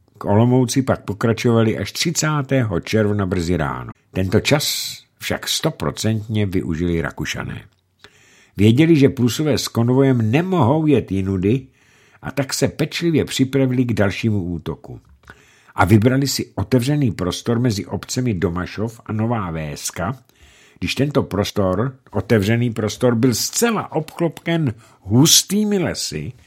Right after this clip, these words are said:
které skýtaly úkryt pro přepad ze zálohy. První zaujali prostor Žižkovičovy jednotky.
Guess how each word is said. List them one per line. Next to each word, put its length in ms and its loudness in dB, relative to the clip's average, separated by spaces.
které 300 4
skýtaly 580 2
úkryt 520 4
pro 180 0
přepad 420 -2
ze 180 2
zálohy. 500 0
První 720 4
zaujali 480 0
prostor 500 0
Žižkovičovy 760 0
jednotky. 580 -4